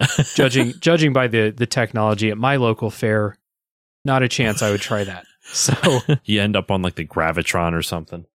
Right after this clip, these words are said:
Speaker 2: Now the dominoes are falling. So the, the game's story takes you through many time periods, as Josh listed earlier.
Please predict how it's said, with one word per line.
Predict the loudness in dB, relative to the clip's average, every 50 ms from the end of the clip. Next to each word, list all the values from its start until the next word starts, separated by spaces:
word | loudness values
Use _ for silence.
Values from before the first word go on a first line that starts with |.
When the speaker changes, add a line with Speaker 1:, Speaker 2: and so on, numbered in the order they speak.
| _
Speaker 2:
Now | -2 0 2 2 2
the | 2 2
dominoes | 2 2 2 2 2 2 2 2 2 2 0
are | -4
falling. | -4 -2 -4 -4 -4 -6 -10 -8
So | -4 0 2 2 2 2 0
the, | 0 0 2 2 2 0 -2
the | -4 -6
game's | -2 0 2 2 2 2 0
story | 0 0 2 2 2 2 0
takes | 0 0 0 0 0 0 -2
you | -2
through | -2 0 -2 0 0
many | 2 2 0 0 -2
time | -2 -2 0 0 0
periods, | 0 0 0 2 2 0 0 -2
as | -4 -4 -4
Josh | -4 -2 0 0 0 -2 -4 -6 -4
listed | -2 0 0 0 -2 -4 -4
earlier. | -2 0 2 2 4 4 4 2 0